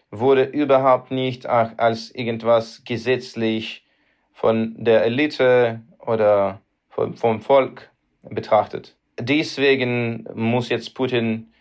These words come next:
mit einem Krieg so, also präzis wie das in, in, in anderen autoritären Regimen passiert,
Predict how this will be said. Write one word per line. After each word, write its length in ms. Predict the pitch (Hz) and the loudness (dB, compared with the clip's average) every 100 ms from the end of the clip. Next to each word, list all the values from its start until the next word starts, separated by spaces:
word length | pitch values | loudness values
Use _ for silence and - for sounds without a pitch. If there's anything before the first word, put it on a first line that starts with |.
| _ | _
mit 180 | - 113 | -12 0
einem 340 | 120 117 110 110 | 4 4 0 -2
Krieg 420 | 165 151 110 - _ _ | -2 -2 -4 -14 _ _
so, 520 | - 110 127 135 131 - - - - - _ _ _ 113 - _ _ _ | -10 2 4 6 4 0 -14 -20 -20 -20 _ _ _ -14 -14 _ _ _
also 260 | 107 104 | -2 0
präzis 520 | 104 135 135 156 151 127 | 0 0 0 -2 -4 0
wie 140 | 131 | 4
das 340 | 123 117 - - | 4 2 -2 -8
in, 460 | 120 117 127 120 | -8 -6 -4 -4
in, 180 | 131 127 | -4 -2
in 480 | 127 131 143 131 127 | 0 0 -2 -2 2
anderen 420 | 135 143 131 123 | 2 4 4 4
autoritären 560 | 120 120 123 120 127 123 | 0 2 0 4 2 2
Regimen 440 | 117 117 131 113 | -2 -4 -6 -6
passiert, 580 | 117 - 196 165 - | -6 -6 -2 -2 -2